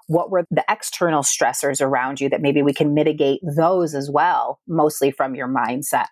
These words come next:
also. So yeah, it's a whole different approach. And it's, what it does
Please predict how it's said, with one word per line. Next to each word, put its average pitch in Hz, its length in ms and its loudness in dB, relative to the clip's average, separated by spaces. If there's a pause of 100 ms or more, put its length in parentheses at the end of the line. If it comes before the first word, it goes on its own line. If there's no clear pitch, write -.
also. 131 600 0 (280)
So 170 440 0 (160)
yeah, 190 400 2
it's 185 140 -2
a 220 40 4
whole 254 180 0
different 233 300 0
approach. 170 640 -4
And 170 80 4
it's, - 260 0 (140)
what 196 180 2
it 175 140 -2
does 175 320 0